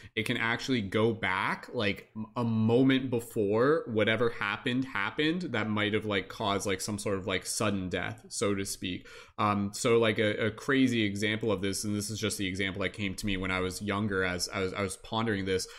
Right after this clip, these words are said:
would be, like, the example of, like, um, say, like, a, a soldier at war, and, and, and then, like, a soldier, like, gets, like, shot and killed, and boom, just like that.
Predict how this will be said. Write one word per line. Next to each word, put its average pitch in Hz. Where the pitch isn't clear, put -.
would 113
be, 120
like, 110
the 113
example 107
of, 101
like, 95
um, 95
say, 117
like, 107
a, 101
a 107
soldier 110
at 95
war, 101
and, 101
and, 104
and 104
then, 104
like, 101
a 101
soldier, 110
like, 98
gets, 101
like, 95
shot 101
and 98
killed, 98
and 98
boom, 104
just 110
like 101
that. 98